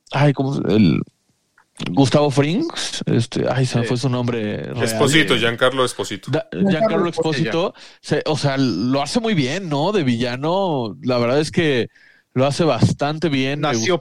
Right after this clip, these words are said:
Speaker 2: para ser villano.
Speaker 1: me gustó bastante su papel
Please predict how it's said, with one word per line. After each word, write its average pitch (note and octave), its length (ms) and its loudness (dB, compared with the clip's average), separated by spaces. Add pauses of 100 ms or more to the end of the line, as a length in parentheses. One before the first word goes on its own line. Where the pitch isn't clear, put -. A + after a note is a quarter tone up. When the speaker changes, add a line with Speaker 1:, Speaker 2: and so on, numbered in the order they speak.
Speaker 2:
para C#3 120 2
ser C#3+ 160 -2
villano. G#2+ 400 -2 (240)
Speaker 1:
me C3 160 -2
gustó B2+ 340 2
bastante D3+ 480 0
su C#3+ 120 -6
papel B2+ 600 4